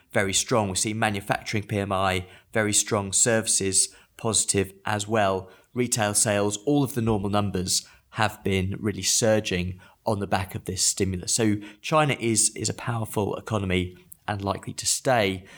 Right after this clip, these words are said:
Some of the details, though, might be changing over the course of the next twelve to eighteen months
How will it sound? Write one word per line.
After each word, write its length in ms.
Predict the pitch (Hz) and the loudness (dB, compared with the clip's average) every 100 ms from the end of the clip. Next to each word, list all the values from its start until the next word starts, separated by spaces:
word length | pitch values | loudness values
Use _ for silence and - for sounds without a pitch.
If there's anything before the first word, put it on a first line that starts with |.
| - - - | -20 -20 -6
Some 240 | - 185 | 0 2
of 40 | 165 | 2
the 60 | |
details, 460 | 160 156 151 139 117 | 2 0 2 2 2
though, 140 | 120 | 2
might 240 | 117 117 - - - - _ _ _ _ | 2 0 -2 -14 -20 -20 _ _ _ _
be 80 | 110 | -4
changing 500 | - - 110 104 101 | -2 0 0 0 0
over 160 | 98 92 | 0 -2
the 80 | - | -6
course 320 | - 98 - | -4 -2 -2
of 60 | |
the 80 | 107 | -2
next 200 | 92 - | -6 -4
twelve 340 | - 101 98 - | -4 -2 -4 -4
to 120 | 104 | -2
eighteen 300 | 92 98 95 | 0 -2 -2
months 400 | 95 92 - | -2 0 0